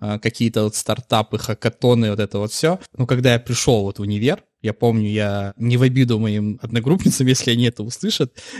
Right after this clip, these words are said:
я просто помню, я, я свой вопрос, я говорю,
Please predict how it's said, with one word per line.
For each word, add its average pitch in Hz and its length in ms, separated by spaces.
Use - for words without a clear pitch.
я 120 120
просто 123 420
помню, 135 420
я, 120 220
я 123 80
свой 123 180
вопрос, 120 380
я 127 60
говорю, 113 240